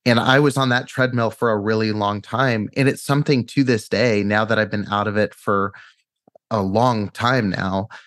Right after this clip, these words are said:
it's something still where in business relationships, in client relationships, I will find myself in a position going,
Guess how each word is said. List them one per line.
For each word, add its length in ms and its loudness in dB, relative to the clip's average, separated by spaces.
it's 180 -2
something 340 2
still 320 0
where 220 2
in 200 -4
business 440 -2
relationships, 720 -2
in 220 -10
client 400 0
relationships, 800 -2
I 180 2
will 180 0
find 280 0
myself 460 -2
in 60 -2
a 40 -4
position 460 -4
going, 380 0